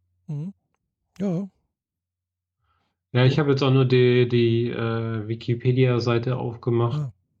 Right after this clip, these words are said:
Speaker 1: Muss ich auch mal
Speaker 2: Itsukushima-Schrein, das ist halt dieser Schrein,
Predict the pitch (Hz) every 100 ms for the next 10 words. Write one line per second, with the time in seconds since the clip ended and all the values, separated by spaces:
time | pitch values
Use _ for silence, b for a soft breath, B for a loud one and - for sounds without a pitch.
0 | _ _ _ _ b b b b b 147
1 | 131 127 - 131 131 127 - 135 139 127
2 | 120 - 117 113 110 110 107 113 - 113
3 | 113 113 104 - 113 117 117